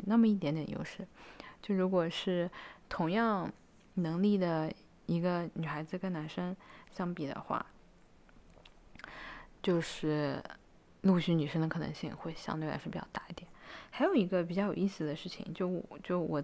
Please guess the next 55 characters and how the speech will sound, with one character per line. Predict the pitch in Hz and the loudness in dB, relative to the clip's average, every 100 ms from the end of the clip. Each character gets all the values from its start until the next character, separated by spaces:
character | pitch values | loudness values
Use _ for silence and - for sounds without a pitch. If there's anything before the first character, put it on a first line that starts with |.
| - - | -4 -2
个 | 302 | 2
人 | 247 | 4
的 | 165 | 2
观 | 165 185 | 0 0
察 | 196 - | 0 -4
啊， | - - - - - - | -4 -2 -4 -8 -12 -4
因 | 196 | 0
为， | 202 202 190 196 - - - - | 2 2 0 -4 -12 -18 -20 -4
呃， | 180 165 165 160 160 - - - - - - - | 0 2 2 0 0 -4 -8 -18 -20 -20 -20 -12
像 | - 214 202 190 175 - | -2 2 2 2 0 0
我 | 165 | -2
身 | - | 2
边 | 196 202 | 2 2
学 | 180 | 0
C | 175 - 196 | -2 0 0
S | 202 - - | 0 -4 -4
的， | 185 165 160 - - - - - | -2 0 -2 -6 -14 -16 -20 -6
嗯， | 190 185 | -2 0
国 | - 170 | 0 2
内 | 190 | 2
的 | |
朋 | 196 - | 2 2
友 | 156 | 0
我 | 170 | 2
也 | 175 | 2
认 | 190 196 | 0 0
识 | 196 | -2
不 | 196 | -6
少， | 185 - | -6 -6
我 | 175 | -6
发 | 160 202 | -2 -2
现 | 214 226 | 0 0
一 | |
个 | 196 | 2
很 | 175 | 0
有 | 160 | 0
意 | 170 | -2
思 | - | -4
的 | 156 151 - - | -4 -4 -8 -8
情 | - | -6
况 | 151 156 | -4 -4
啊， | 156 170 - - - | -4 -6 -10 -16 -8
因 | - 240 | 2 4
为 | 240 226 - | 4 0 -8
本 | - 170 | -2 0
来 | 185 | 2
学 | 202 | 0
C | 196 254 269 | 0 0 2
S | - | 2
的 | |
女 | 208 - | 2 0
生 | - 185 | -2 0
就 | 247 | -2
少 | - - - | -4 -8 -8
嘛， | - - | -8 -8